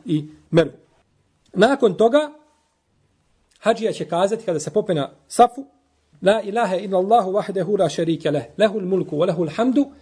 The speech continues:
wa huwa ala kulli shay'in qadir.” Ako kaže: „Yuhyi wa yumitu, wa huwa ala kulli shay'in qadir”, isto tako ne smeta i to je jedan,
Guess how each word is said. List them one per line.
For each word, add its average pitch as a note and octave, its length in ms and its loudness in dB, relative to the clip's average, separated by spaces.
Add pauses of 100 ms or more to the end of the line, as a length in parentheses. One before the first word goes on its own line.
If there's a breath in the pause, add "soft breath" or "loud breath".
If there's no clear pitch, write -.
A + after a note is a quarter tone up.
(140)
wa G#3+ 140 8
huwa G3+ 200 -4
ala F#3+ 200 -4
kulli E3+ 160 -2
shay'in D3+ 240 -4
qadir.” D#3 380 -4 (200 loud breath)
Ako B3+ 260 0
kaže: A3+ 240 0
„Yuhyi A3+ 360 0
wa F3 80 4
yumitu, G#3 360 0
wa G#3 80 4
huwa F#3 140 -2
ala F#3+ 120 0
kulli F3+ 180 -2
shay'in F3 200 -4
qadir”, E3+ 300 -2
isto E3 180 -6
tako D3+ 240 -4
ne C3 100 -8
smeta F#3+ 300 -2
i D3 100 -4
to E3+ 80 -2
je D3 60 4
jedan, C3+ 220 -6